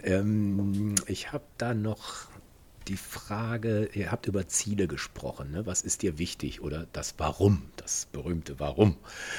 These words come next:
Ähm, ne, da habt ihr, ähm, es geht ja um Next Level.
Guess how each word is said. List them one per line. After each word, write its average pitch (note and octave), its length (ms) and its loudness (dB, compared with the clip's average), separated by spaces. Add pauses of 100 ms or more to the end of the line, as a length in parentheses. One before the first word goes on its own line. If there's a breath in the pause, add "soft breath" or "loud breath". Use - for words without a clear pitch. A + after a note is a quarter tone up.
(300 loud breath)
Ähm, F#2 680 4
ne, G2+ 140 2
da F#2+ 320 0
habt - 220 -6
ihr, G2+ 440 4
ähm, F#2 400 2
es - 100 -4
geht A#2+ 140 2
ja G2+ 80 4
um F#2+ 200 2
Next - 320 0
Level. F2 320 4